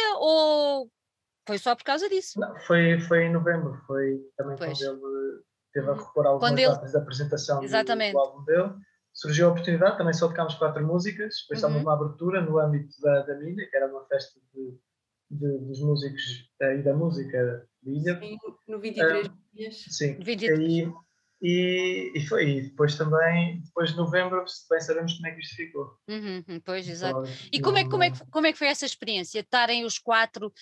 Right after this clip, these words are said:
Speaker 1: juntos em cima do palco, em frente, <laughs> na cara do Diogo, em frente a um público, apesar de máscara, não é? Porque em novembro já tínhamos que andar todos,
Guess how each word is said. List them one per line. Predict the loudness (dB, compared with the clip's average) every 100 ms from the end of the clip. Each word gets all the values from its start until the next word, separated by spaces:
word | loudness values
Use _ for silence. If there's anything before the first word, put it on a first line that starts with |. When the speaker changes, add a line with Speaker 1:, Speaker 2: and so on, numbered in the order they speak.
| -20 -12
Speaker 1:
juntos | -4 -2 -2 -4
em | -8
cima | -6 -6
do | -6 -4
palco, | 2 2 2 -4 -18 -18 -4
em | -2
frente, | -2 0 2 2 -4 -6
<laughs> |
na | 0 2 2 4
cara | 4 4
do | 2
Diogo, | 0 -2 -4 -6 -8 0
em | 2 2
frente | 4 2 4
a | 2
um | 2
público, | 0 0 2 0 2
apesar | 2 2 2 2 4
de |
máscara, | 2 2 2 -2
não | 0 2
é? | 0
Porque | 0 0
em |
novembro | 2 2 2 2
já | 2 2
tínhamos | 0 -6 -4
que | 0
andar | 2 0
todos, | 2 0 -2